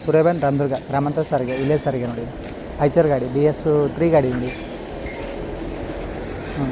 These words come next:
ಗ್ಲಾಸ್ ಎಲ್ಲ ಒಡೆದೋಗಿದೆ ಎಲ್ಲ ಗಾಡಿ. ಇಲ್ಲೇ ಸಾರಿಗೆ, ರಾಮದುರ್ಗ ಡಿಪೋ. ನೋಡಿ, ಯಾಕೆ ಹೊರಡ್ತಾ ಇರೋದು?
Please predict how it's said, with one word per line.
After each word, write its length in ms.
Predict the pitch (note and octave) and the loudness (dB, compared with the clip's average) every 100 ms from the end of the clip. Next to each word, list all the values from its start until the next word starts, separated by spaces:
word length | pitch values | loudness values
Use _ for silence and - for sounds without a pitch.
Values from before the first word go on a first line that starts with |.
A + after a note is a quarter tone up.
| B2 | 0
ಗ್ಲಾಸ್ 240 | C3+ - | 0 0
ಎಲ್ಲ 80 | D3 D3+ | 2 4
ಒಡೆದೋಗಿದೆ 460 | C#3 C3+ C#3+ C3 A#2 A#2+ | 4 4 2 0 -2 -2
ಎಲ್ಲ 120 | A#2+ - - - - - - | -4 -6 -8 -8 -4 -4 -2
ಗಾಡಿ. 180 | B2+ B2 - - - - - - - - - - - - A2 - - - | -2 -2 -4 -6 -6 -6 -6 -6 -6 -6 -8 -8 -8 -6 -6 -6 -8 -4
ಇಲ್ಲೇ 140 | C#3+ C#3+ | 0 0
ಸಾರಿಗೆ, 220 | C#3+ B2+ - - - - - C#3 | 0 -4 -6 -8 -8 -6 -4 -2
ರಾಮದುರ್ಗ 320 | C3+ D3 D3 C#3 | 0 2 2 2
ಡಿಪೋ. 180 | B2+ - - - - - A2+ - - - - - - - - - - - - - C3+ - - - - - - - D3 | 0 -6 -10 -12 -12 -12 -12 -12 -12 -10 -12 -14 -14 -14 -14 -14 -14 -14 -14 -12 -12 -14 -14 -14 -14 -14 -14 -12 -6
ನೋಡಿ, 120 | C3 | -6
ಯಾಕೆ 120 | B2+ C3 | -4 -4
ಹೊರಡ್ತಾ 280 | B2+ - | -4 -6
ಇರೋದು? 180 | B2+ A#2+ | -8 -8